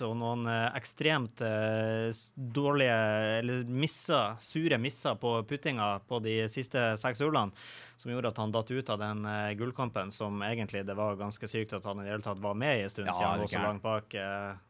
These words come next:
Speaker 1: på neste siste dag. Og da tenkte jeg at nå, ok, nå har han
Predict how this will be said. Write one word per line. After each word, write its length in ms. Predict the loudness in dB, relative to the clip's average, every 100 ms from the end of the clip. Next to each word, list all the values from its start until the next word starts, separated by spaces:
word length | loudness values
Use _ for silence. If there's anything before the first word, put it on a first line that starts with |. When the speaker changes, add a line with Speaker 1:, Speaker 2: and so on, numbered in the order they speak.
| _ _ _ -4
Speaker 1:
på 280 | 2 6 6
neste 220 | 4 2
siste 160 | 4 8
dag. 180 | 8 6 -6 -14 -16 -14 2
Og 60 | 8
da 120 | 10
tenkte 260 | 10 4 6
jeg 180 | 4 4
at 40 | 4
nå, 100 | 2
ok, 180 | 4 4
nå 160 | 6
har 120 | 8 8
han 240 | 6 0